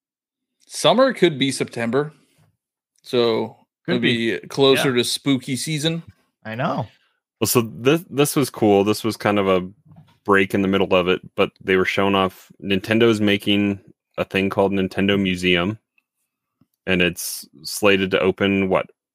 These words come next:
Speaker 3: early next year, right?
Speaker 2: I think
Speaker 3: Is that what they
Speaker 2: March,
Speaker 3: said?
Speaker 2: yeah.
Speaker 3: March next year. Um, yeah, I mean, that's,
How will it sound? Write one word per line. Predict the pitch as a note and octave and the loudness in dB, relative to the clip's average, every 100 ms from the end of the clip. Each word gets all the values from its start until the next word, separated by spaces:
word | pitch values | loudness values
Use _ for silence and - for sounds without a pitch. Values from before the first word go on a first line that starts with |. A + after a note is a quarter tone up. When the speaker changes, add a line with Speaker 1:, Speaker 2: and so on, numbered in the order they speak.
| _ | _
Speaker 3:
early | G2 G2 G2+ G2+ | -2 2 2 2
next | G2 - - | 0 -2 -2
year, | G#2 B2 B2 | 0 -2 -4
right? | G#2+ A2+ - _ _ _ _ | -4 -2 -4 _ _ _ _
Speaker 2:
I | |
think | A#2 C3+ | -6 -4
Speaker 3:
Is | G#2+ | 0
that | A#2+ | 0
what | A#2+ | 2
they | G#2 | 0
Speaker 2:
March, | - | 0
Speaker 3:
said? | G2+ | 0
Speaker 2:
yeah. | A2+ | 0
Speaker 3:
March | A2 G2 G#2+ - | 0 0 0 -2
next | G2+ - | -2 0
year. | G#2 G#2+ - _ _ _ _ _ _ _ _ _ _ _ | -2 -2 -6 _ _ _ _ _ _ _ _ _ _ _
Um, | - F#2+ F#2 F2+ F2 F2+ F2+ G2+ _ _ _ _ - | -2 0 2 0 0 -4 -6 -14 _ _ _ _ -2
yeah, | C#3 F#3+ F2 | 2 2 2
I | |
mean, | G2+ G#2 | 4 4
that's, | G#2 A2 - - | 2 0 -4 -16